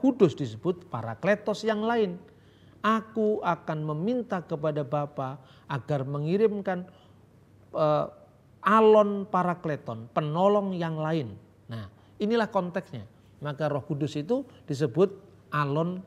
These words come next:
parakleton, yaitu penolong yang lain. Jadi dalam kita menafsirkan teks-teks keagamaan,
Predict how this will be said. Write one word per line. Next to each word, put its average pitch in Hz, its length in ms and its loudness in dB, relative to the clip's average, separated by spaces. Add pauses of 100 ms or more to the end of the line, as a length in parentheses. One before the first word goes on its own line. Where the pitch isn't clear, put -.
(140)
parakleton, 131 640 -6 (400)
yaitu 139 320 -4
penolong 139 640 -4 (240)
yang 143 240 -6
lain. 127 240 -8 (720)
Jadi 233 480 0
dalam 202 480 2
kita 165 480 4 (400)
menafsirkan 170 800 0
teks-teks - 480 -4
keagamaan, 135 720 -2